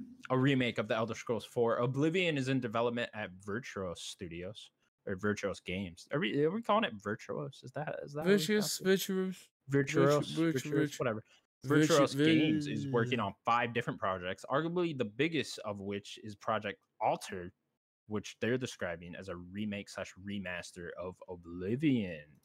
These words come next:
Speaker 1: Steven Sims, these guys
Speaker 2: Oblivion.
Speaker 1: are also making the remake for Metal Gear Solid three.
Speaker 2: Oh, are they?
Speaker 1: They've done a bunch of other shit too. Yeah, yeah, this is also
Speaker 2: Done
Speaker 1: that
Speaker 2: a
Speaker 1: same
Speaker 2: bunch
Speaker 1: team.
Speaker 2: of other shit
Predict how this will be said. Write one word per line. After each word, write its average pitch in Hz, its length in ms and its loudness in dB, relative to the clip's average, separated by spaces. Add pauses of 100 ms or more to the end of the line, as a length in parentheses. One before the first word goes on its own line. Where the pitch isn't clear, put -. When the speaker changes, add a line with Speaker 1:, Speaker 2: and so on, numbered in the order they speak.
(360)
Speaker 1:
Steven 110 300 0
Sims, 104 260 -2
these 104 140 -2
guys 104 220 0
Speaker 2:
Oblivion. - 0 -
Speaker 1:
are - 120 -2
also 98 520 0
making 92 720 -6
the 90 100 -6
remake 92 460 -8
for - 100 -8
Metal 98 200 2
Gear 90 160 -2
Solid 85 360 0
three. 139 480 2 (1040)
Speaker 2:
Oh, 277 140 -2
are 170 60 -4
they? 113 120 -6
Speaker 1:
They've 113 180 0
done 110 200 2
a - 20 2
bunch 120 220 0
of 110 60 2
other 123 260 6
shit 180 340 4
too. 170 200 4
Yeah, 165 180 4 (100)
yeah, 139 140 6
this 107 180 -2
is 123 140 -6
also 131 340 6
Speaker 2:
Done - 80 0
Speaker 1:
that 123 200 2
Speaker 2:
a 127 40 2
Speaker 1:
same 120 300 2
Speaker 2:
bunch - 0 -
Speaker 1:
team. 110 400 -2
Speaker 2:
of - 0 -
other 151 420 2
shit - 500 -6